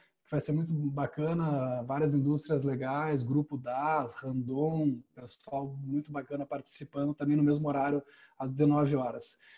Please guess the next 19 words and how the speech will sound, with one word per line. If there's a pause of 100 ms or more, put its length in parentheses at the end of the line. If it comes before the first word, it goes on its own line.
(120)
Então,
passando
pro
tema
de
hoje,
então,
serviços,
né? (360)
Selecionamos
diferentes
nichos,
diferentes
pessoas,
diferentes
líderes,
são
cinco
convidados,